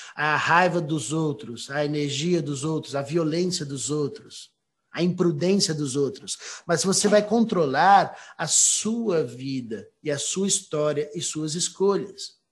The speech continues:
Se a energia tá reverberando para um sentido que não é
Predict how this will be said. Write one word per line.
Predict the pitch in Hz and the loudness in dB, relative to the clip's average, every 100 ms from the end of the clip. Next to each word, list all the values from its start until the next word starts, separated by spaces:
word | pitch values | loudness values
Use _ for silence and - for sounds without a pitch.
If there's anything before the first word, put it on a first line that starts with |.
| _ _ _ _ _ _ _ _ | _ _ _ _ _ _ _ _
Se | - - 196 | -10 2 4
a | 190 | 6
energia | 190 175 165 147 139 185 214 175 | 4 2 0 0 0 2 2 2
tá | 151 160 | 0 -2
reverberando | 135 165 139 151 135 135 139 175 170 139 - - - | -2 -2 -2 -4 -2 -2 0 0 0 -4 -8 -20 -6
para | 160 160 147 | 0 2 2
um | 156 | 0
sentido | 165 - 139 123 - 165 202 165 123 98 - - - | -2 -4 -6 -6 -4 -2 -2 -2 -6 -10 -20 -20 -20
que | - 160 | -6 -4
não | 160 175 175 | 0 0 2
é | 165 165 - - | 4 2 0 -10